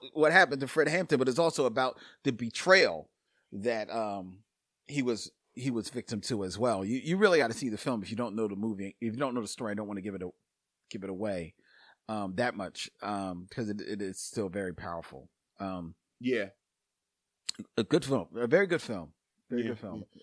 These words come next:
Speaker 2: Meanwhile, the United States government just a year ago was infiltrating and investigating the Black Lives Movement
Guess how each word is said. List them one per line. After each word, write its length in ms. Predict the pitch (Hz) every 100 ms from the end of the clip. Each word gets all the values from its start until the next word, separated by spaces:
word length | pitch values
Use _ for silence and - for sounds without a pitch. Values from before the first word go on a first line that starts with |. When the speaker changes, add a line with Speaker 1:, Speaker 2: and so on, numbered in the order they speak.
| -
Speaker 2:
Meanwhile, 460 | 190 247 214 190
the 100 | 165
United 380 | 160 160 165 147
States 500 | - - - 143 -
government 540 | 123 143 135 120 113 107
just 380 | 120 131 - _ _ _ -
a 160 | 120 113
year 320 | 117 165 175
ago 460 | 110 107 98 87 _ _ -
was 220 | 117 123
infiltrating 720 | 120 139 143 123 135 123 113
and 100 | 107
investigating 760 | 107 101 113 - 101 113 104 104
the 60 |
Black 300 | 95 113 113
Lives 400 | 104 113 113 95
Movement 500 | 104 98 90 98 95